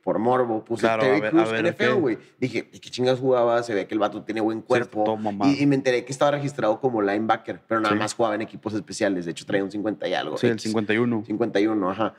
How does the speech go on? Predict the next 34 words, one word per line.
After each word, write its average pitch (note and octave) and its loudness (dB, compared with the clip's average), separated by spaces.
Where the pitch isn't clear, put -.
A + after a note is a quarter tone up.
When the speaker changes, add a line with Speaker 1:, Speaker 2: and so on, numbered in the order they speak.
Speaker 1:
Y A#2 -2
sí, D#3 0
lo A2+ 2
mandan B2+ 2
a, C#3 0
a - -4
la F#2 0
guerra, C3 2
güey. A#2 -2
Y B2+ -2
no, A#2+ -2
si, C3+ 0
si C3+ -2
mal D3+ 2
no F#3+ 0
recuerdo, F#3+ -2
que - -6
creo G#2+ -2
que G2 0
es, F#2 -8
ay, F#2+ 0
perdón, F#2 -2
me F#2+ 0
moví F2 -2
con G2+ -2
el F#2+ -4
cable. F#2+ 0
Creo B2 0
que C3+ 4
estoy C#3 2
muy C#3+ 4
seguro, C3+ 2
pero F2+ -4
bueno, E2 -4